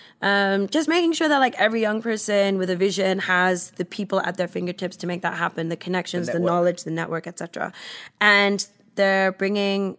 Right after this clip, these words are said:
Speaker 1: Arlen Hamilton here alongside, like, yeah, Andy Iam, who's a very active member there and a very big advocate of diversity in tech.
Speaker 2: Yeah,
Speaker 1: He
Speaker 2: shout out to
Speaker 1: connects,
Speaker 2: Andy.
Speaker 1: yeah, he connects investors with female founders and other underrepresented founders. And yeah, they're bringing Arlen Hamilton to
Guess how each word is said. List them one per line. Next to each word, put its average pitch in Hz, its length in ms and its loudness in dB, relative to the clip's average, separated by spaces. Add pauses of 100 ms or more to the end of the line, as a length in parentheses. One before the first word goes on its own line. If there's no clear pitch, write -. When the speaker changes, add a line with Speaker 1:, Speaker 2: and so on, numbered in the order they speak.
(100)
Speaker 1:
Arlen 196 260 0
Hamilton 208 400 0
here 175 480 -2
alongside, 180 560 0
like, 175 260 -2
yeah, 180 280 2
Andy 180 200 -2
Iam, 175 300 0
who's 170 140 -6
a - 20 -8
very 170 240 -2
active 175 320 -2
member 165 240 0
there 160 160 0
and 165 160 -2
a 165 60 -2
very 175 400 2
big 170 280 -4
advocate 165 400 -8
of 175 120 -8
diversity - 480 -8
in 170 100 -8
tech. - 320 -6 (100)
Speaker 2:
Yeah, 127 240 -6
Speaker 1:
He 196 120 -2
Speaker 2:
shout - 20 -12
out - 40 -12
to - 40 -12
Speaker 1:
connects, 190 400 0
Speaker 2:
Andy. - 160 -20
Speaker 1:
yeah, 185 220 -4
he 190 100 -8
connects 190 320 -8
investors 170 680 -4
with 156 400 -8 (300)
female 262 280 0
founders 220 520 2
and 214 100 -4
other 185 160 -2
underrepresented 185 520 -4
founders. 170 440 -4 (400)
And 214 140 -2
yeah, 233 120 2
they're 208 120 0
bringing 220 220 0
Arlen 202 280 0
Hamilton 196 520 -6 (520)
to 180 480 0